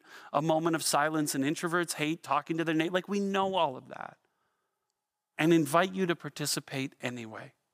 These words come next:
because it opens up a space for you to encounter the act-, the energizing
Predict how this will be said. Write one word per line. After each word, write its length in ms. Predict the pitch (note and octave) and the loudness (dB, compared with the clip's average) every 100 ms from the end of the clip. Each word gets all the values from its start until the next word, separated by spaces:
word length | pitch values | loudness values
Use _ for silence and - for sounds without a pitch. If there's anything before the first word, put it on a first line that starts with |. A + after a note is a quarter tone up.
| _ _ _ _ - - | _ _ _ _ -20 -2
because 340 | D3 - E3 D3 | 0 2 2 4
it 100 | D#3+ | 4
opens 400 | D#3+ F3 F#3+ F#3 | 4 4 2 0
up 160 | F3+ F3+ | -2 -2
a 60 | F#3 | -2
space 480 | - - B2+ B2 | -2 -2 -4 -4
for 160 | - C3+ | -4 -6
you 240 | B2 F3 | -2 0
to 140 | F3+ F3 | 2 2
encounter 720 | D#3 - C#3+ C3 B2 A#2+ A2+ - - - | 2 -2 -2 -2 -6 -10 -12 -12 -16 -2
the 200 | C3 D#3 - | 2 2 2
act-, 400 | - C#3+ - - | 0 0 -4 -4
the 200 | D3+ D#3 | 0 0
energizing 960 | C#3+ F3 G3 G3 D#3 E3 D#3+ D3+ D3+ | 0 0 0 -2 0 0 0 -2 -2